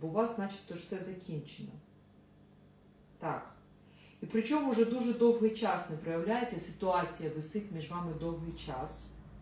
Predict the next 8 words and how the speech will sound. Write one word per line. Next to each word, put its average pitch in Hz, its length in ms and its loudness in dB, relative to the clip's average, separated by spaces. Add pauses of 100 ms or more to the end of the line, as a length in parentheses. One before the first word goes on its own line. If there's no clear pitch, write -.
(1500)
Але 247 340 10
це 247 200 2
саме 247 420 6
через 233 520 6
егоїзм 190 640 2 (320)
цієї 175 540 -4
людини, 143 500 -4 (140)
розумієте? 180 800 0